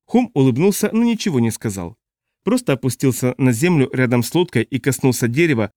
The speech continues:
которое он собственноручно обработал и выточил в точности так, как велел Степок. Мало плотников могли посоревноваться с Хумом в искусстве работы с деревом. Хоть он и делал все медленно,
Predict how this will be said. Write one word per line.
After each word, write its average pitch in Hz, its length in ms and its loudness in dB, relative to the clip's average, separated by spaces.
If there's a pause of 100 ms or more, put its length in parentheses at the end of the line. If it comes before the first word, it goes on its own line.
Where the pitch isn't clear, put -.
(120)
которое 196 400 2
он 165 240 0
собственноручно 127 840 0
обработал 123 600 0 (120)
и 123 80 2
выточил 127 380 -2
в - 60 -10
точности 120 520 -4
так, 151 240 -2 (180)
как 202 220 -4
велел 139 240 4
Степок. - 500 -10 (960)
Мало 123 240 4
плотников 135 500 -2
могли 117 300 0
посоревноваться 117 720 -2
с 110 80 -6
Хумом 139 380 0 (180)
в 123 40 -6
искусстве 127 440 -2
работы 120 420 -2
с 120 80 -8
деревом. 95 480 -4 (500)
Хоть 135 200 0
он 127 120 2
и 135 120 -4
делал 120 320 0
все 120 220 -4
медленно, 127 520 2